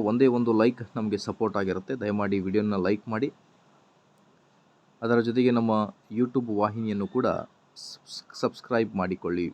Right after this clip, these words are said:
ವೀಕ್ಷಕರೇ. ಕರ್ನಾಟಕ ರಾಜ್ಯ ಸರ್ಕಾರಿ ನೌಕರರಿಗೆ ಹಳೆ ಪಿಂಚಣಿ ಯೋಜನೆ ಮತ್ತು ಕೇಂದ್ರದ ಮಾದರಿಯಲ್ಲಿ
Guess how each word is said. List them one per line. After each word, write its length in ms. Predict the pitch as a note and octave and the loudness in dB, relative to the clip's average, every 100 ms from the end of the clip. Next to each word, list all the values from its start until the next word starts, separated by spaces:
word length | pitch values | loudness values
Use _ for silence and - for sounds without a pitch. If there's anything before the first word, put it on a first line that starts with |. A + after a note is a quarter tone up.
| - | -8
ವೀಕ್ಷಕರೇ. 500 | F#2+ G2 - - - _ _ _ _ _ _ _ _ _ _ _ _ _ _ _ _ _ _ _ _ _ _ _ _ _ _ | -10 -10 -12 -20 -20 _ _ _ _ _ _ _ _ _ _ _ _ _ _ _ _ _ _ _ _ _ _ _ _ _ _
ಕರ್ನಾಟಕ 460 | D#3+ D#3 E3+ E3+ E3 E3 - _ | 4 6 4 4 2 0 -2 _
ರಾಜ್ಯ 360 | A2+ A#2 A#2+ B2 | -2 0 0 0
ಸರ್ಕಾರಿ 520 | - A2+ G2+ A2+ A2+ | 0 -2 0 0 2
ನೌಕರರಿಗೆ 680 | A2 G2+ G#2 G#2 F#2+ F#2+ B2+ _ _ _ _ _ _ _ _ _ _ _ _ _ _ _ - - | 0 -2 -2 -4 -2 -2 -2 _ _ _ _ _ _ _ _ _ _ _ _ _ _ _ -20 -6
ಹಳೆ 280 | B2 D3 F3 | 2 4 4
ಪಿಂಚಣಿ 640 | F3 C#3 C#3 C#3 C3+ C3+ _ | 2 -2 0 2 2 0 _
ಯೋಜನೆ 480 | G#2+ A2 G#2+ G2+ C3 - _ _ _ _ _ _ _ _ - | -4 -2 0 0 -2 -6 _ _ _ _ _ _ _ _ -6
ಮತ್ತು 300 | A#2+ - A#2+ | -4 -2 -4
ಕೇಂದ್ರದ 540 | - B2+ D3 C#3+ B2+ | 0 2 4 2 4
ಮಾದರಿಯಲ್ಲಿ 920 | B2 A2 G#2+ A#2+ A#2 A2+ G#2+ A2+ A#2 | 4 4 2 2 2 2 2 0 -2